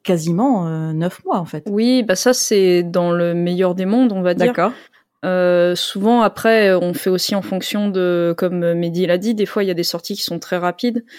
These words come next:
Speaker 2: notamment quand on a acquis un titre, euh, tardivement. Euh, on le, en fait, bah, j'ai l'exemple de Kaguya.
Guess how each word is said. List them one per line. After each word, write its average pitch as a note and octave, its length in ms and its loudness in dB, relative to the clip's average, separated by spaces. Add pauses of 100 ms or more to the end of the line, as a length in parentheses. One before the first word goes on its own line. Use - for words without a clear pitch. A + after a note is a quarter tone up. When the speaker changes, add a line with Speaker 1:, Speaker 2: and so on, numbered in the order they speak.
(300)
Speaker 2:
notamment A3 360 2
quand G#3 260 -4
on G3 140 -2
a F#3+ 100 2
acquis F#3 420 0
un F#3 80 -2
titre, - 360 -8
euh, E3+ 200 4
tardivement. F#3 760 -2 (460)
Euh, E3 1000 2
on E3 200 -2
le, D#3+ 420 -2
en D#3+ 60 -8
fait, G3 280 -6 (140)
bah, F#3+ 200 0
j'ai F#3+ 220 0
l'exemple G3+ 400 2
de G3 100 4
Kaguya. G3+ 540 2